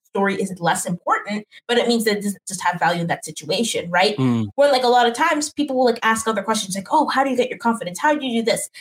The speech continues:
Speaker 1: And then that's when I can go and talk about it because that provides value to that moment in that moment.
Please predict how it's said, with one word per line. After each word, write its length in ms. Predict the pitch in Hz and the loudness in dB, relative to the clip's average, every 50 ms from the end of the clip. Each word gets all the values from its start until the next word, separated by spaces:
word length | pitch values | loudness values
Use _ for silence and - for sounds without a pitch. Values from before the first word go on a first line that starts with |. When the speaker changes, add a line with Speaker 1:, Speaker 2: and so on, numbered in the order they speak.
| - _ | -6 _
Speaker 1:
And 120 | 262 262 | 0 2
then 140 | 262 240 233 | 2 2 4
that's 220 | 240 269 311 302 285 | 4 2 4 4 2
when 120 | 285 247 | 4 4
I 40 | 233 | 4
can 200 | 240 233 208 202 | 4 2 2 4
go 100 | 196 208 | 4 4
and 180 | 196 190 - | 4 2 0
talk 360 | - - - 370 392 440 415 302 | -4 0 2 4 4 4 4 2
about 240 | - 190 175 175 | 2 2 2 0
it 80 | 175 - | 0 -4
because 260 | - _ - 226 226 | -4 _ -4 -2 0
that 180 | - 220 185 - | -2 -4 -2 -2
provides 420 | - 226 208 220 214 220 214 - - _ _ - | -2 0 2 2 2 2 0 -4 -10 _ _ 0
value 420 | 220 226 240 233 226 220 226 226 220 | 2 4 4 4 2 2 0 0 0
to 200 | - - 269 262 | -2 -2 -2 0
that 220 | 233 220 220 - | 0 0 0 2
moment 320 | 202 226 233 226 185 - - | 0 0 2 2 0 -2 -2
in 140 | 196 208 208 | -2 -2 0
that 180 | 196 - - - | 0 0 0 0
moment. 400 | 262 302 277 202 - - - | 0 0 0 0 -2 -2 -4